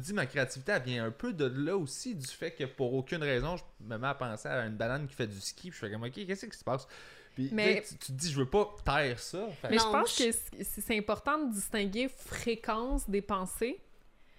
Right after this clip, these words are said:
Speaker 2: de contenu de ces pensées-là.
Speaker 3: Mm.
Speaker 2: En ce sens où, euh, tu sais, il y a des, des études qui montrent que le, ce qu'on appelle le mind wandering, là, fait que toutes ces pensées-là
Speaker 3: Ouais.
Speaker 2: qu'on a bien malgré nous puis qui nous, qui nous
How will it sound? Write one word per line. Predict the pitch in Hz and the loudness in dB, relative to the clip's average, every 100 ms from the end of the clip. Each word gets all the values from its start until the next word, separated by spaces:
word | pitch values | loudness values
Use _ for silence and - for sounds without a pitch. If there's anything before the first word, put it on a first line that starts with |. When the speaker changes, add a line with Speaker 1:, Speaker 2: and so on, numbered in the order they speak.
| - - | -16 -2
Speaker 2:
de | 190 208 - - | 0 2 -2 -2
contenu | 269 233 214 - 226 226 233 233 - - | 0 0 -2 0 2 4 4 0 -12 -12
de | 190 196 | 2 2
ces | 190 196 | 2 0
pensées-là. | 190 185 - 180 180 247 233 | 0 -2 0 0 2 2 2
Speaker 3:
Mm. | |
Speaker 2:
En | 214 | 0
ce | 208 220 | 4 2
sens | 240 262 294 - - | 4 2 2 -4 -2
où, | 262 294 330 - - - - - | 2 4 2 -4 -12 -12 -10 -2
euh, | 196 | 2
tu | - - | 0 -2
sais, | - | 0
il | 294 | 2
y | |
a | |
des, | 226 214 - | 4 2 0
des | 185 208 202 208 | 0 2 2 2
études | 202 311 285 | 0 -2 -2
qui | - | 0
montrent | 202 202 262 254 | 2 4 2 -4
que | - 220 226 226 - | -2 2 2 0 -2
le, | 196 | -4
ce | 151 | -2
qu'on | 208 190 | -2 -2
appelle | 180 254 | 0 2
le | 226 | 2
mind | 190 190 202 214 | 2 2 2 2
wandering, | 208 202 196 190 226 294 | 2 2 2 2 2 2
là, | 269 | 2
fait | 233 | 2
que | 208 277 | 0 0
toutes | - | 0
ces | 269 | 0
pensées-là | - 208 - 208 240 | 2 -2 0 2 4
Speaker 3:
Ouais. | 226 | 4
Speaker 2:
qu'on | 214 202 | 4 2
a | 214 226 240 | 2 2 0
bien | 196 190 233 | 0 2 4
malgré | 240 226 208 214 202 | 4 4 4 2 4
nous | 208 233 | 4 2
puis | 285 208 | 0 -6
qui | - 202 | -2 0
nous, | 196 185 156 | 0 -2 -6
qui | - | -4
nous | 196 190 | -2 -2